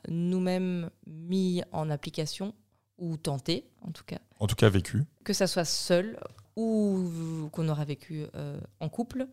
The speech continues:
Speaker 1: Du coup, ça permettra de pouvoir, euh, expliquer avec des cas concrets ces concepts dont on vous parlera à chaque fois.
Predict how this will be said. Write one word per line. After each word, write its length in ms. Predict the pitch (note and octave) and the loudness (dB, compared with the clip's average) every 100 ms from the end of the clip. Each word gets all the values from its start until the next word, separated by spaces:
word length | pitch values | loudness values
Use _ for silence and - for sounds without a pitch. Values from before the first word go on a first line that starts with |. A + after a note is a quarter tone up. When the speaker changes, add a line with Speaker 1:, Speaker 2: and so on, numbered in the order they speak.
| _ D3 | _ -8
Speaker 1:
Du 80 | D3+ | -6
coup, 120 | F#3 | -2
ça 120 | F#3 | 0
permettra 460 | D#3+ D#3 D3 F3 E3+ | 2 2 0 0 0
de 180 | D#3+ | 0
pouvoir, 540 | D#3 - D3 D#3+ D#3 D#3 | -2 -4 -2 0 0 -4
euh, 200 | D3 D3 F#3 _ | -6 -6 -10 _
expliquer 420 | D#3 - E3 F3 | -8 -6 -4 0
avec 200 | F3+ D#3+ | 2 2
des 140 | D3+ D3+ | 0 -2
cas 260 | E3+ D#3+ C#4 - | -2 -2 -6 -2
concrets 500 | F3+ D#3+ - F3 G#3 _ _ _ _ | 0 0 -2 -6 -6 _ _ _ _
ces 180 | - F#3+ | -2 -2
concepts 560 | - D#3+ F#3 F#3+ - - | 2 0 2 -2 -6 -2
dont 160 | E3+ D#3 | 0 0
on 60 | D#3+ | -2
vous 260 | D3+ C#3+ | -2 -4
parlera 400 | C#3+ D3 C#3+ C#3+ | -2 -2 -2 -2
à 40 | C#3+ | -4
chaque 180 | - - | -6 -12
fois. 140 | - | -20